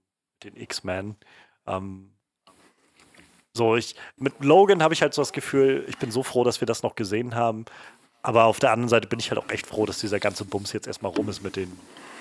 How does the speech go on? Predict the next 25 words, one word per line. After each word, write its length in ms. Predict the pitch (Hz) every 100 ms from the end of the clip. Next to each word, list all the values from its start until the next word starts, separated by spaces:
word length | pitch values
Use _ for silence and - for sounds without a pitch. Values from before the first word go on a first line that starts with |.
| - - -
mit 120 | -
den 160 | 104
X-Men, 360 | - 107 - 104
die 80 | 95
sie 160 | 98
jetzt 240 | 98 - -
hatten, 280 | - 90 87
wie, 220 | 95 92
wie 80 | 101
sie 140 | 104 98
sie 200 | 95 85
hatten, 300 | 98 95 95
weil 140 | 95
ich 100 | 82
gerade 240 | - 104
die 80 | 101
letzten 340 | 95 101 - -
Filme, 240 | - 95
so 140 | 92 107
Apocalypse, 720 | - - 104 107 95 - - - _ -
Dark 240 | 107 101
Phoenix, 540 | - 110 95 95 - - - - -
selbst 320 | - - -
Deadpool 380 | 131 123 - 120
zwei, 540 | - - 107 107 104